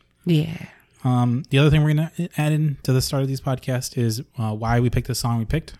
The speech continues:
Speaker 1: Mm-hmm.
Speaker 2: Um, a lot, some people actually tell me they really like the music that I pick. So, uh, and, and I, I don't know, they're fun songs.
Speaker 1: Yeah.
Speaker 2: So this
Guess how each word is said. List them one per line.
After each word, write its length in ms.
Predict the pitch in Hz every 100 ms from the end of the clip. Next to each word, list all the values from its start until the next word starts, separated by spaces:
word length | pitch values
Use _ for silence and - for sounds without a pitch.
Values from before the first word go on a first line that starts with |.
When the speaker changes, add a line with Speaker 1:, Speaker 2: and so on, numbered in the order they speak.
| _
Speaker 1:
Mm-hmm. 240 | 226 185 190
Speaker 2:
Um, 160 | 117 123
a 60 |
lot, 180 | 127 135
some 100 | 160
people 160 | 165 170
actually 160 | 147
tell 140 | 131 131
me 100 | 135
they 80 | 117
really 160 | 120
like 160 | 117 117
the 80 | 117
music 400 | 120 131 139 -
that 140 | 117
I 80 | 110
pick. 280 | 139 156 -
So, 300 | 120 117 117
uh, 300 | 113 113 - _ _ _ _ _ -
and, 120 | 135
and 140 | 131 139
I, 100 | 135 -
I 60 | 123
don't 140 | 127
know, 160 | 113 113
they're 140 | 117
fun 260 | 113 123 120
songs. 460 | - 120 117 143 277
Speaker 1:
Yeah. 300 | 349 170 151 - - _ 127
Speaker 2:
So 300 | - 143 131
this 360 | 127 160 -